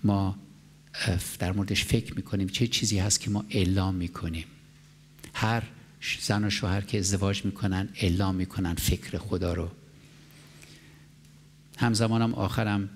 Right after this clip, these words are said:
که به هر حال به شوهران گفته که محبت کنین، شوهر،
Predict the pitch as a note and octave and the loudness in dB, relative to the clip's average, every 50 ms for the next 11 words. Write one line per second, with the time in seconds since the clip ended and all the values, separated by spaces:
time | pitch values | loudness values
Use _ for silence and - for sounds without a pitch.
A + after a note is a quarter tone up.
0 | - - - - - - - - - - A2 F#2 F2+ F#2 G2 G2 G2 G2 - - | -14 -20 -20 -20 -20 -18 -12 -8 -6 -2 -2 0 0 0 0 0 0 -2 -4 -8
1 | - - - - - - - - F#2+ G2 F#2+ F#2 F#2 - - - - - - - | -14 -20 -20 -20 -20 -20 -6 -2 0 2 2 0 -2 -4 -10 -16 -20 -20 -20 -20
2 | - - - - - - - - G2+ F2+ F#2 F#2 F#2+ G2 F#2+ F2 - - G#2+ - | -20 -20 -20 -14 -6 -2 0 2 2 2 2 0 0 0 0 -2 -2 -2 -4 -2
3 | - G#2+ G2 F#2 E2+ F2 F#2 - - G2+ F#2+ - - - F#2+ F#2 F#2 - - - | 0 0 0 0 0 0 -2 -2 -2 -4 -4 -4 -6 -4 -2 -2 0 0 0 -2
4 | F#2 F#2 F#2+ | -2 -2 -4